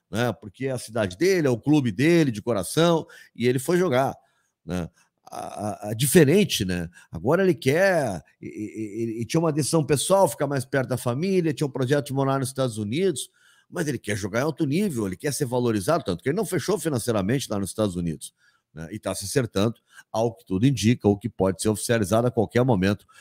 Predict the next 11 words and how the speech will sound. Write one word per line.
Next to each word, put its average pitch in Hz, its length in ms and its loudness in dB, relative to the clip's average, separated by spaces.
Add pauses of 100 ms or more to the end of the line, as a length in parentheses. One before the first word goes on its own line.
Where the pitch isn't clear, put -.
(180)
com 120 160 2
o 113 60 0
Grêmio. 85 340 -2 (480)
Seria 185 560 4
um 165 460 -4
baita 127 460 2
de 117 100 -8
um 135 60 -6
negócio, 113 600 -8
né? 87 240 -4
Seria 113 600 0